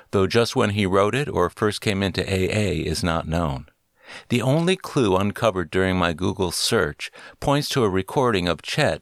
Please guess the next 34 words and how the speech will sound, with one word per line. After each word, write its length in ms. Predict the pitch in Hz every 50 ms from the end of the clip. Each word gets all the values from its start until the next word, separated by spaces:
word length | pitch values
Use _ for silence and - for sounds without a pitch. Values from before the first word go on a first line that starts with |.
| _ -
made 300 | 107 98 104 98 98 92
in 120 | 92 85
October 560 | 87 87 87 - _ - 113 104 95 98 95
nineteen 440 | 92 87 87 90 92 - - 98 95
fifty-three 800 | 85 - 92 87 - - 98 - - - 101 80 73 69 69 - _ _ - - - - - -
that 180 | - 113 110 107
is 120 | 107 -
part 280 | - - 135 131 127 123
of 100 | 117 92
the 120 | 92 90
Tom 420 | - - - 123 117 117 117 110 104
LaPerriere 880 | 104 95 98 - - 120 117 113 110 104 87 76 73 71 73 73 82 - -
collection 480 | - 120 117 110 110 - - - 110
of 160 | 101 95 85 - -
Ernest 340 | - 113 110 110 107 - -
Kurtz 420 | - - 110 104 101 98 - -
and 120 | - 85 80
Clarence 440 | - - 110 98 98 98 92 - -
Snyder 360 | - - 104 98 98 87 82
recordings 760 | 80 82 82 - - 120 107 98 87 76 71 69 73 - - - - - - - -
that 140 | - 131 123
are 100 | 120 113
held 300 | 110 127 123 120 120 107
at 120 | 107 98 -
the 80 | 98
Brown 380 | - - 104 107 107 110 110 107
University 600 | 101 98 98 95 87 92 95 90 - - 107 104
Library 720 | 95 101 90 - 80 76 - 82 73 71 69 71 76 78 - - - - _
in 160 | - 95 92
Providence, 580 | - 107 92 73 73 67 69 71 73 76 - -
Rhode 200 | 85 80 78 76
Island. 480 | 69 69 - - - - - - - - _ _ _ _ _ _ _ _ _ _ _ _ _ _ _ _ _ _ _ _ _ _ _ _ _ _ _ _ -
And 220 | 104 98 87 85
now, 460 | 90 90 90 90 101 117 135 143 -